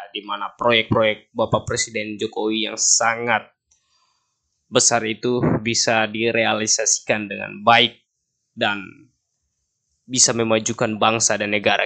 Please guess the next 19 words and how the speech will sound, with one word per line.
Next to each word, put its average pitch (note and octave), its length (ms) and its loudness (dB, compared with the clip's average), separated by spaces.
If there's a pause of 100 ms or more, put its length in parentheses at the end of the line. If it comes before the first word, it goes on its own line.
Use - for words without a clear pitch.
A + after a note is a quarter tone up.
kita - 240 -12
tercinta G#2 400 -6
ini. F#2+ 320 -10 (560)
Di D#3+ 160 6
sisi F#3 240 8
lain, F#3+ 320 8
kepercayaan D#3 560 6
publik D3 320 2
naik. D#3+ 320 6 (240)
Jokowi D3 480 4
dinilai C3 400 2
jadi A#2+ 240 2
kingmaker B2+ 1040 -2
pemilu B2+ 560 4
dua A#2+ 160 0
ribu A2+ 240 -6
dua A2 80 -8
puluh A2 240 -14
empat. C3 240 6